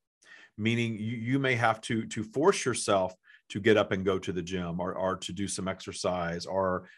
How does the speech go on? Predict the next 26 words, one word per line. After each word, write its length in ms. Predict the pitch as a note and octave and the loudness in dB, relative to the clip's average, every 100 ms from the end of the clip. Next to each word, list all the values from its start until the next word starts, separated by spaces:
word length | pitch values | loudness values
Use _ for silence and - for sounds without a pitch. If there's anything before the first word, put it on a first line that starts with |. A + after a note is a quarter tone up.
| _ - | _ 0
force 300 | B2 C#3 - | 8 8 6
yourself 400 | A#2 - G#2+ G#2 | -4 2 2 2
to 80 | G2+ | -4
do 460 | F#2+ G#2 G2+ G2 G2 - - - - | 0 2 4 2 -2 -16 -20 -18 -6
some, 480 | - A2+ G2+ G2+ | 0 2 2 0
some, 380 | - A2 G2 F2+ | -4 -2 -2 -6
uh, 100 | E2 F2+ | -8 -2
healthier 460 | A2 A#2 A#2 G2 | 2 2 4 0
eating 420 | F#2+ A#2 G#2+ F#2 | 2 2 2 0
and 100 | F#2+ | -2
not 240 | G2+ A2+ A2 | 0 0 4
fall 160 | G#2+ | 4
back 240 | G#2+ G2 G2+ | 6 2 0
into 160 | F2 | -6
old 240 | F2 F2+ F#2 | -4 -6 2
habits. 420 | C3+ A#2 F2 - | 4 4 0 -6
It 100 | F2+ | -4
seems 600 | - C#3+ D3+ D#3 C#3+ C3 _ - _ | 0 2 2 2 -2 -6 _ -20 _
like 220 | A#2 A2+ - | 4 4 2
hammering, 600 | - B2 B2 G2+ F2+ F2+ | 2 4 4 0 -2 -4
like 180 | F#2+ - | -6 -4
you're 100 | F#2+ | -6
forcing 520 | - B2+ C#3 - G#2 | 0 4 4 4 -2
in 60 | F#2 | -2
the 80 | |
beginning, 580 | F2+ F2 C#3+ C3 F#2 F2 | -4 2 2 2 -2 -6